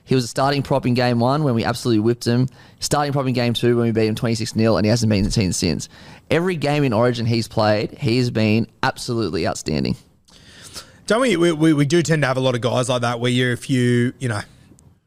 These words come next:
Speaker 2: they might not have, you know, the teams are in or whatever. Like, I,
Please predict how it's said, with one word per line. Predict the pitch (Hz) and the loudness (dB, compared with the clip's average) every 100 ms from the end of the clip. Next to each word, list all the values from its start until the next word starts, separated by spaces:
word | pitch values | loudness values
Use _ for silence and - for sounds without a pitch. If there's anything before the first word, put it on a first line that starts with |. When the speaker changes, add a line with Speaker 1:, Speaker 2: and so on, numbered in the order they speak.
| _ | _
Speaker 2:
they | 147 | 2
might | 175 165 | 2 2
not | 147 | 0
have, | 131 113 139 | 0 -4 -4
you | 151 | 0
know, | 123 | 0
the | 120 123 | -2 -2
teams | 160 165 156 143 | 0 2 2 2
are | 131 | 2
in | 135 135 | 2 0
or | 127 | 0
whatever. | 127 127 | 2 2
Like, | 127 120 | 2 0
I, | 117 | 0